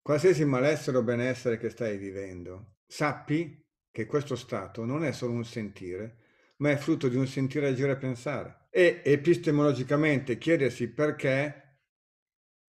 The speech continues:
a meno che non ci intendiamo su cosa intendi,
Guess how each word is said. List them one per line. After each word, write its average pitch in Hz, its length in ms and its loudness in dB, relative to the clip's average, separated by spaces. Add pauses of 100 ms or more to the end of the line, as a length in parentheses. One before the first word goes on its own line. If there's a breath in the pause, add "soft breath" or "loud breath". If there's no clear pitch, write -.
(380)
a 127 100 -4
meno 147 300 4
che 139 140 -2
non 127 160 2
ci 127 140 -6
intendiamo 117 640 -2
su 104 160 -10
cosa 110 220 -4
intendi, 117 720 -6